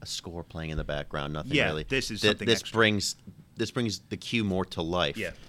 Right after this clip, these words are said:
Speaker 1: and the, the attraction more to life as well.
Speaker 2: And I don't know if I, I, I assume I was with you, but, like, I've, I've heard, um, the actual cast members in the queue make similar jokes. I remember someone,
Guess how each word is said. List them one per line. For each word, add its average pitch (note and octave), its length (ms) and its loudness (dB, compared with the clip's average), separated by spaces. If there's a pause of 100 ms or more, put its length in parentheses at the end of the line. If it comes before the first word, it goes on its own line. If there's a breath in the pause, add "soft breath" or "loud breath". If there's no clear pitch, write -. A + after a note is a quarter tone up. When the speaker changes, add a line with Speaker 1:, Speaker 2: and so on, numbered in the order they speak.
(140)
Speaker 1:
and F2 300 -2
the, E2 180 -4 (320 loud breath)
the F2+ 120 -2
attraction A#2+ 420 2
more D2+ 120 -4
to - 100 -10
life D2+ 260 -4
as F2 100 -10
well. G2 260 -8
Speaker 2:
And C#3+ 220 2
I C#3+ 120 4
don't A#3 120 2
know A#3 120 0
if - 120 -8
I, E2+ 140 -10 (420)
I, C#3+ 120 -6
I C#3+ 100 -4
assume G3+ 300 -4
I D3+ 60 -2
was G#2 120 -4
with G2 160 -8
you, F#2+ 120 -4
but, G#2 140 -6
like, A2+ 140 -6 (500)
I've, C#3+ 240 -2
I've D#3 200 0
heard, C#3 420 -4 (760)
um, F#2+ 500 -4 (320)
the B2 120 0
actual A2+ 200 -2
cast B2 320 -4
members F#2 340 -6
in G2+ 160 -6
the F#2 60 -6
queue D#2+ 360 -12 (440 soft breath)
make G2 260 -4
similar F2+ 440 -6
jokes. D#2+ 420 -14
I G2+ 40 -10
remember A2 360 -6
someone, G2 500 -6